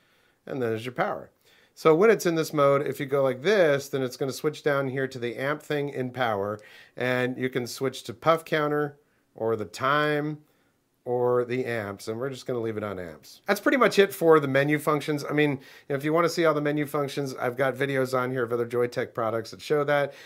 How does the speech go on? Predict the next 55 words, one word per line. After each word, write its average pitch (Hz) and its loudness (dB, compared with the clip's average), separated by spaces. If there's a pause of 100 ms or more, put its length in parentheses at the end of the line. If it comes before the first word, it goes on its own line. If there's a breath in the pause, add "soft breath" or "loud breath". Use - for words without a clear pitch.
(200 loud breath)
Uh, 117 0 (220)
even 147 -2
the 143 -2
iStick 139 -2
Pico 135 0
uses 117 -6
basically 117 -6
the 107 -8
same 120 -4
kind 113 -6
of 107 -12
menu 113 -6
stuff. 92 -8
So 87 -10
just - -14
wanted 170 4
to 160 2
make 156 4
sure 156 0
that 143 -2
we 139 -2
got 135 0
a 120 -2
chance 135 -4
for - -12
you 123 -6
guys 117 -4
to - -14
see 151 -8
this 143 -6
thing, 151 -2
and 113 -4 (460 loud breath)
I - -6
wanted 135 0
to 123 -4
test 139 0
it 143 -4
out. 147 2
So 143 -6
we've 139 -6
got 160 6
your 156 0
U 196 2
S 190 2
B 180 2
up 165 2
here 165 2
at 143 -2
the 127 -4
top, 175 2
which 139 -4
is 120 -4
actually 131 -2
very 117 0
nice. 160 2